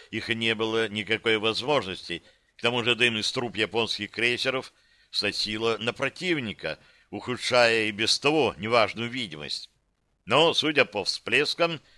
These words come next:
стреляли из среднего калибра. Тут же перед форштевнем флагманского крейсера и шедшего вторым Читосы встали гейзеры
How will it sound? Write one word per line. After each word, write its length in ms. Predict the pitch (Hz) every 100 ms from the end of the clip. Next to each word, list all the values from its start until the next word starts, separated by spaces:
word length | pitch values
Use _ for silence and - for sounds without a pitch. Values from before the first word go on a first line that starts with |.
| _ _
стреляли 640 | - 135 143 127 117 127
из 140 | 143
среднего 480 | - 120 110 98 113
калибра. 520 | - 151 90 69 65 - _ _ _ _ _ _ _
Тут 280 | - 135 151
же 260 | 127 147 143
перед 280 | 120 117 104
форштевнем 880 | - 113 - - 131 131 131 127 - - _ _ _
флагманского 640 | 110 117 107 104 - 110
крейсера 640 | 98 110 117 127 - 123 123
и 100 | 92
шедшего 460 | - 131 - 113
вторым 420 | 101 110 110 101 92 _
Читосы 580 | - 113 113 110 139 147 - _ _ _ _ _ _
встали 320 | - - 107
гейзеры 560 | 95 104 101 113 117 123